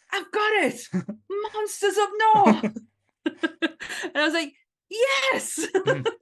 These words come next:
Speaker 1: And that is exactly how it happened.
Speaker 2: Yes.
Speaker 1: No word of a lie. <laughs>
Speaker 2: 'Cause bless her, Sammy always likes to do a little side projects. She, she had the great idea of,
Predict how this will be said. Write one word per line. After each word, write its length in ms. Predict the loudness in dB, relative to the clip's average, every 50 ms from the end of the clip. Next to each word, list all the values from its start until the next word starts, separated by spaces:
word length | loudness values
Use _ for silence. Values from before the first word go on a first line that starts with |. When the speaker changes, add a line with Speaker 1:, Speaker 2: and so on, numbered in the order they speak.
| -4 -4 -4 -6 -8 -8 -8 -12 -10 -8
Speaker 1:
And 120 | -6 -4
that 100 | -4 -4
is 140 | -6 -6 -6
exactly 340 | -6 -6 -6 -8 -8 -8 -8
how 140 | -8 -8 -6
it 60 | -6
happened. 320 | -6 -8 -8 -8 -10 -12 -12 -14 _ -8
Speaker 2:
Yes. 140 | -4 0 2
Speaker 1:
No 160 | 4 4 4
word 220 | 4 2 2 0
of 80 | 0 0
a 40 | 2
lie. 420 | 2 2 2 0 -2 -2 -4 -6 -6 -10 -18 -20 _ _
<laughs> 280 | _ -8 -8 -6 -6
Speaker 2:
'Cause 160 | -6 -6 -6 -4
bless 300 | 2 2 2 4 4 0
her, 80 | -2
Sammy 480 | 0 2 2 2 4 2 2 0 0 0
always 300 | 2 2 2 2 2 0
likes 160 | 0 -2 -2 -2
to 60 | -2
do 180 | 0 2 2 2
a 20 |
little 200 | 2 0 -2 -4
side 400 | -6 -4 -2 -2 -2 -2 -4 -4
projects. 640 | -6 -6 -4 -2 -4 -4 -4 -6 -10 -16 -16 -16 -12
She, 260 | -8 -8 -8 -8 -8
she 140 | -6 -4 -2
had 160 | -2 -2 0
the 360 | 0 0 0 0 0 -2 -6 -12 _ _ _
great 200 | 0 0 0 0
idea 580 | 0 0 -2 -2 -2 -4 -2 0 0 -2 -2 -4 -10 -18 -20 -20 -20 -20 _ _ _
of, 400 | -4 -2 -2 -2 -4 -6 -10 -16